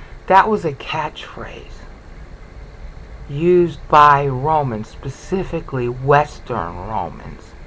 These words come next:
but not only them. When the capital was moved to Byzantium,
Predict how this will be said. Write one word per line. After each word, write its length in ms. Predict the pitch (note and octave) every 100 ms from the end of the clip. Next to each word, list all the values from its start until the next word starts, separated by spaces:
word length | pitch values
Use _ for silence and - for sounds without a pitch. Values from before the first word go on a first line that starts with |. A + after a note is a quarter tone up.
| - -
but 180 | - C#3
not 300 | D3 C#3+ C#3+
only 300 | C3 C3+ A#2+
them. 320 | F#2+ G2 A2+
When 320 | A#2+ A#2 A#2+ A2+ -
the 160 | A#2+ - - - -
capital 520 | C#3+ B2+ A#2+ C3 B2
was 180 | B2 A#2
moved 380 | A#2+ A#2+ B2 -
to 60 |
Byzantium, 840 | A#2+ A#2+ A#2+ B2 C3 B2 A#2 A2